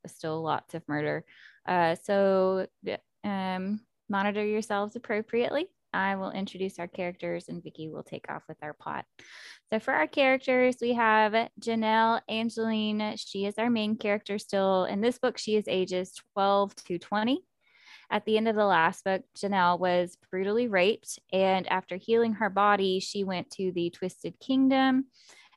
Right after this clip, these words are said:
as she could not cope with the trauma that she had experienced, um, in the present. And so her crystal chalice, which is, like, one's, uh, state of mind or essence or soul,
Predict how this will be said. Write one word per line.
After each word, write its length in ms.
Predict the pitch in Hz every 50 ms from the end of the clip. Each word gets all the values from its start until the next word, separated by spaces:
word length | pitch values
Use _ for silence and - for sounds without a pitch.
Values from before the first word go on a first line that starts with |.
| _ -
as 400 | 196 208 202 202 202 196 196 - -
she 220 | - - - 208 190
could 240 | - - 208 196 196
not 380 | 185 175 165 170 - - - - _ -
cope 280 | - 196 185 175 - -
with 220 | - 185 180 185 - _
the 180 | - 165 165 165
trauma 400 | - - - 175 165 165 165 160
that 180 | 170 - - -
she 160 | - 175 185
had 120 | 175 170
experienced, 960 | 151 - - - - 170 160 156 156 151 151 151 - - - - - - - - -
um, 340 | 180 165 147 151 147 165 - _ _ _ _
in 240 | - 170 165 165 156
the 80 | 156 160
present. 400 | - - 135 123 - - - - _ - - - - - - - _ _ -
And 160 | 202 202 196
so 180 | - 190 180 190
her 160 | 185 190 180
crystal 340 | - 208 185 - - 180 175
chalice, 520 | - 214 196 208 214 220 214 220 214 -
which 180 | 190 180 - -
is, 100 | 190 - -
like, 240 | 180 175 165 - 180
one's, 640 | 180 175 175 190 185 180 180 180 180 185 185 180 - - - - - _ _ -
uh, 280 | 196 190 170 160 139 -
state 420 | - - - - - 214 208 202 196
of 100 | 190 -
mind 340 | 180 175 175 175 175 175 165
or 180 | 160 156 - -
essence 520 | - 190 190 196 - 190 185 180 - -
or 80 | 170 170 - - - - _ -
soul, 420 | 196 185 180 180 180 175 180